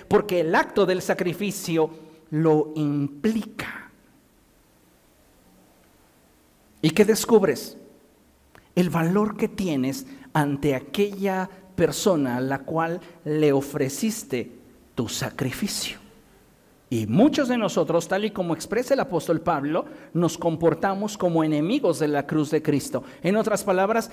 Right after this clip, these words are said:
no estamos valorando lo que Dios nos da.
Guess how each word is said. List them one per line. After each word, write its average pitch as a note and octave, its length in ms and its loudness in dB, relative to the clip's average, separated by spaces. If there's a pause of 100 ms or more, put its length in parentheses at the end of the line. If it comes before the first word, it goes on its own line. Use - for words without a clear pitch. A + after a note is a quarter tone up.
(100)
no G#3+ 160 6
estamos G3 560 0
valorando F#3+ 920 6 (120)
lo F#3+ 220 4
que E3+ 120 2
Dios F3 300 2
nos C#3 240 -2
da. - 240 -12